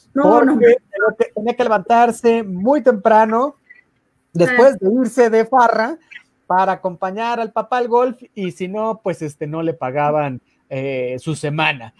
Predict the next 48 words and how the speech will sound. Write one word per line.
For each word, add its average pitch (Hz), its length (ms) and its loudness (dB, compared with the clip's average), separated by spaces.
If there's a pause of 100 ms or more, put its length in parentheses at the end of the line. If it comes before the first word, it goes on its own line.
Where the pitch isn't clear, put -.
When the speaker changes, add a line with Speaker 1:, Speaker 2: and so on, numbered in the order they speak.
(160)
Speaker 2:
¿no? 202 180 -4
Lo 175 160 -6
cual 190 420 4
se 165 140 -6
nos 143 220 -6
hace, 180 540 -2
eh, 143 340 0
terriblemente 170 600 -6
injusto 160 480 -4
por 131 160 -8
parte 156 260 -2
del 135 80 -6
papá, 165 300 -4
por 139 100 -4
Speaker 1:
Una 117 40 -16
Speaker 2:
supuesto, 262 380 0
Speaker 1:
aberración. 190 520 -4
Speaker 2:
¿no? 185 220 -8 (140)
Es 165 220 -6
una 165 140 -2
aberración, 151 760 2
¿no? 208 220 -2
De-, 185 100 0
deberían, 143 520 -2
este, 147 240 -4
juzgarlo 160 540 -2
y - 20 -6
condenarlo 151 680 -2 (400)
y 156 220 0
quemarlo 151 340 0
en 156 60 -4
leña 147 240 -2
verde, 131 260 -4
porque 139 280 -8
eso 165 180 -6
no 190 260 0
se 214 120 0
le 175 100 2
hace 180 240 2
a 170 60 0
alguien 175 260 -4
que 165 100 -4
iba 165 140 -2
a 143 40 -2
ser 175 260 -2
senador 151 420 -2
y 165 60 -8
que, 143 220 -2